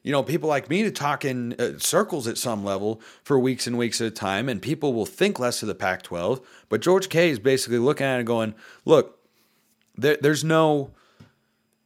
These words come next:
there, there, there, that's not going to change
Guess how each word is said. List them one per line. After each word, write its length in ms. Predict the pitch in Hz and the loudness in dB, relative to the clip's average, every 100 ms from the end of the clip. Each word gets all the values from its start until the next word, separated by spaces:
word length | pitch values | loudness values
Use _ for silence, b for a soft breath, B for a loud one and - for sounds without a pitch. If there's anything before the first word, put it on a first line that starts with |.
| _ - | _ -2
there, 160 | 127 | -2
there, 180 | - 131 | -2 -6
there, 140 | - 117 | -6 -10
that's 340 | 120 131 143 | 0 2 2
not 160 | 170 156 | 0 0
going 200 | 165 165 | 0 0
to 60 | 139 | -2
change 640 | - 156 139 110 95 - | -2 -2 -2 -4 -8 -12